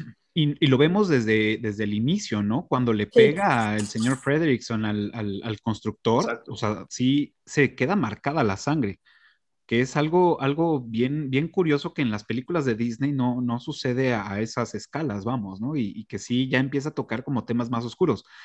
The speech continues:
Speaker 1: En la charla que tenía con, con la gente conectada en Clubhouse, eh, pues sí, muchos mencionaban que, pues, no, no, no es una película, y como ya ustedes también lo mencionan, no es una película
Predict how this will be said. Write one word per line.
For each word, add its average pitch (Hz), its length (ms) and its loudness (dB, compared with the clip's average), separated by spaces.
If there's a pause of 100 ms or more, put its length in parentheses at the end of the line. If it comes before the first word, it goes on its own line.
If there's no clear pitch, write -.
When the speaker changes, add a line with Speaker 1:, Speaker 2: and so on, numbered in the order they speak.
(160)
Speaker 1:
En 131 100 2
la 120 80 0
charla 180 280 0
que - 100 -2
tenía 151 380 0
con, 123 200 2
con 110 220 0
la 101 80 0
gente 139 280 -4
conectada 120 380 -2
en 123 120 -4
Clubhouse, 113 580 -6 (500)
eh, 110 340 -2 (680)
pues 131 160 0
sí, 139 120 0
muchos 139 300 -2
mencionaban 117 460 0
que, - 160 -4
pues, 104 260 -10
no, 123 280 -2
no, 107 160 -2
no 117 120 0
es 131 180 -8
una 160 160 -6
película, 113 400 -2
y 123 60 2
como 104 440 -4
ya 110 220 0
ustedes 127 240 -4
también 113 240 -2
lo 117 80 0
mencionan, 113 380 -2
no 127 80 -2
es 123 100 -8
una 190 160 -4
película 113 800 -2